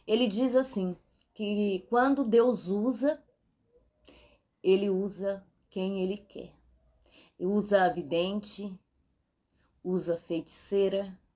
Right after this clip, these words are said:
usa quem fala a palavra, prega a palavra de Deus, usa qualquer um. Quando Deus quer falar,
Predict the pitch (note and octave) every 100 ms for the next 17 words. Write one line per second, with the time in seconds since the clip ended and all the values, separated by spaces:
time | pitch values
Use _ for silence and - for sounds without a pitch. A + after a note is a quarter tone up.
0 | _ _ _ _ _ - G3+ G3+ F3 F#3
1 | D#3+ - - _ - F#3 F3 E3+ D#3 D#3+
2 | _ _ _ _ - D#3 D#3+ D#3 - _
3 | - - E3 D#3+ D#3+ D3+ C#3+ D#3+ D3 -
4 | D#3+ E3+ F3+ F#3 G3 F3+ E3+ _ - E3
5 | F3+ - F#3 F3 E3+ D#3+ _ _ _ _
6 | _ _ _ _ _ _ _ _ - D#3+
7 | D#3 D3 F#3+ B3 B3 - A3 G#3+ F#3 F3+
8 | F3+ F3+ G#3